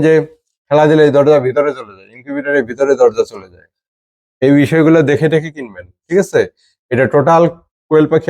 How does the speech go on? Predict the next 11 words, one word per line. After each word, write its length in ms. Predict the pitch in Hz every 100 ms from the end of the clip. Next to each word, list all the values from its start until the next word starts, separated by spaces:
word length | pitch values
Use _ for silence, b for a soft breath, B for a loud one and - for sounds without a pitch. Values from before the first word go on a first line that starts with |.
| 147
আঠারোশো 320 | 139 156 - 156
ক্যাপাসিটি, 460 | 151 160 - 156 160
আপনি 140 | 139 147
সাত 140 | - 143 143
দিন 100 | 156
পর 100 | 147 143
পর 100 | 151 -
ছয়শো 260 | 143 156 147
করে 120 | 151 143
দিতে 160 | 139 143
পারবেন। 260 | 135 151